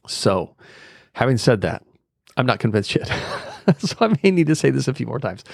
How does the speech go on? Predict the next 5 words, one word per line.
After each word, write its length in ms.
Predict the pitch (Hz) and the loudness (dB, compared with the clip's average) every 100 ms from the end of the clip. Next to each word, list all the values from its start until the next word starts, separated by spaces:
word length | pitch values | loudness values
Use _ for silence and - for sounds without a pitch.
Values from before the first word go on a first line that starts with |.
| - - - - - | -16 -16 -16 -16 -10
Um, 600 | - 156 147 156 143 139 - _ - | 0 4 4 4 2 -2 -8 _ 0
because 600 | 160 - 165 165 160 - - _ _ _ _ _ - | 2 6 6 6 2 -4 -16 _ _ _ _ _ 0
it 60 | 160 | 2
can 160 | 196 | 4
sting. 280 | - 247 - | 2 0 -2